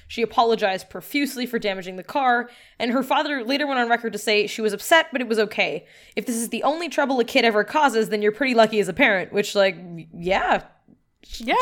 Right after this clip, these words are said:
Speaker 1: Sure.
Speaker 2: Basically.
Speaker 1: Yeah,
Speaker 2: Like, if
Speaker 1: I
Speaker 2: the worst thing your child has ever done is get into a fender bender with an inanimate object,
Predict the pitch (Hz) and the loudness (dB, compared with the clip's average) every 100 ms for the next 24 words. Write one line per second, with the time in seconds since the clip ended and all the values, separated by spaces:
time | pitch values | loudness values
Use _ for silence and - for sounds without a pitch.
0 | 330 - 381 214 - _ _ _ - 180 | 2 0 -2 -4 -6 _ _ _ -10 -2
1 | 330 - 185 156 160 233 - 190 185 240 | -2 -2 -10 -10 -6 -6 -8 -2 4 8
2 | 294 185 196 220 214 226 269 269 - - | 8 8 6 8 6 6 4 4 2 2
3 | 294 269 262 285 247 240 214 214 226 240 | 2 2 2 6 6 4 0 0 0 0
4 | 208 226 208 208 220 202 202 - 226 254 | 2 2 2 -2 -2 -2 -4 0 2 4
5 | 240 196 202 208 214 202 202 196 208 202 | 2 2 0 0 0 0 0 0 4 4
6 | 202 190 180 247 214 180 160 156 | 4 2 6 6 6 2 -2 -2